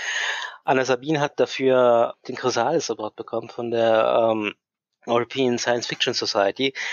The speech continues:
und sehr, sehr, äh, gelungen und sehr, sehr verdient. Und wie Sarah auch bei Niemann gesagt hat, es gibt sehr, sehr viel Diversität. Also wir haben unterschiedliche, äh, ethnische Zugehörigkeiten,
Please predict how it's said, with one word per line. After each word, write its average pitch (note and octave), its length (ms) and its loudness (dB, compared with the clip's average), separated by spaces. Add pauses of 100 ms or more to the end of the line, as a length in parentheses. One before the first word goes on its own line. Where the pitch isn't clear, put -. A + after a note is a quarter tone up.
(160)
und A2 260 0 (460)
sehr, A#2+ 560 2
sehr, G#2+ 720 2
äh, - 40 -
gelungen A#2 380 -2
und A2 160 -4
sehr, A2 220 0
sehr A2 180 -4
verdient. B2 580 -4 (380)
Und A2+ 140 -10
wie A#2 80 0
Sarah A#2 300 2
auch A2 120 -2
bei A2 180 0
Niemann A#2+ 360 -2
gesagt A2+ 320 0
hat, - 100 -10
es - 220 -10
gibt - 160 -12
sehr, A#2+ 340 2
sehr B2+ 160 0
viel G#2+ 200 -12
Diversität. G2+ 760 -4
Also G#2+ 220 -6
wir A2 100 0
haben A2 140 -2
unterschiedliche, - 960 -2 (400)
äh, A2+ 320 2
ethnische A#2+ 360 -6
Zugehörigkeiten, A2+ 1300 0